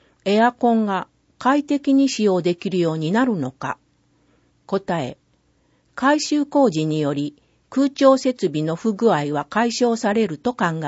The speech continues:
える。問い、大ホールの工事期間は令和七年一月二十九日から十一月末の予定か。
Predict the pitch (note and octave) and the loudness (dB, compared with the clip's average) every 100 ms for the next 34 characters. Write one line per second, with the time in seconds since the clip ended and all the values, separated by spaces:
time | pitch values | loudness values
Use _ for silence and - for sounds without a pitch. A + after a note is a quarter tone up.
0 | C#3+ B2+ C#3 - _ _ _ _ _ _ | -4 -6 -8 -14 _ _ _ _ _ _
1 | _ _ _ _ _ - E3+ D#3 - _ | _ _ _ _ _ -4 -2 -4 -8 _
2 | _ _ _ _ _ _ F#3+ C4 D4+ C#4 | _ _ _ _ _ _ 0 2 2 0
3 | D4+ A3 D#3+ C3+ C3+ - _ - B3+ C4+ | 2 2 0 -2 -2 -8 _ 2 2 4
4 | C4 - - G#3+ D#3 D3 C3+ - _ _ | 0 -4 -6 -2 -2 -2 -4 -6 _ _
5 | _ _ _ _ G3+ C#4 C4 F3 D#3+ - | _ _ _ _ 0 4 4 2 -2 -8
6 | F#3+ F3 D3 C#3 - - B3 B3+ B3 A#3+ | -4 -2 0 -2 -6 -8 -2 -2 0 2
7 | B3+ C4+ F3+ E3+ - B3+ A3+ - - C3+ | 4 2 0 -6 0 0 0 -4 -8 -6
8 | B2+ C3 _ E3 A3+ C4 B3 A3+ G#3+ A3+ | -4 -6 _ -8 -2 -2 -2 0 0 0
9 | G#3+ A#3 B3 F3+ D3 C#3+ D3 - D3+ B2 | -2 -2 -4 -4 -4 -2 -2 -4 -4 -4
10 | - C3 | -6 -8